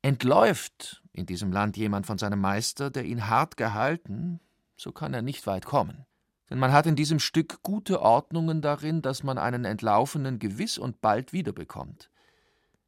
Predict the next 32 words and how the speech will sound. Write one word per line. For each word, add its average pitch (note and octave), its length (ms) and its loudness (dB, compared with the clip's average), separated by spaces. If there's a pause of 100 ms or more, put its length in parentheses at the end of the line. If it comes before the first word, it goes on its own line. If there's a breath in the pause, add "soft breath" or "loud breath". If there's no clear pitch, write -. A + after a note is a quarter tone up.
(260)
Man C3+ 120 -2
gibt A#3+ 280 -2
einem, C#3+ 320 4
der F3+ 180 4
einen C#3 240 2
Deserteur C3 680 0
aufhält F3+ 560 0
oder B2 200 -4
wiederbringt, D#3 540 -4
eine A#2+ 160 -4
gute - 280 -6
Belohnung. A#2 640 -2 (680)
Ist E3+ 240 4
nun F#3+ 160 2
ein C#3 160 -2
Entlaufener A2+ 600 2
von A#2 160 -4
einem G2+ 220 -2
Meister A2 520 0
oder G2 120 -6
Herrn G#2+ 320 -2 (140)
einen E3+ 380 0
Tag C3 340 0
ausgewesen, F#2 720 -4 (300 loud breath)
so C3+ 160 2
muß E3+ 220 4
er D3+ 120 0
zur C3 140 -4
Strafe C3+ 380 4
dafür B2+ 380 -2
eine D3 300 -2
Woche - 320 4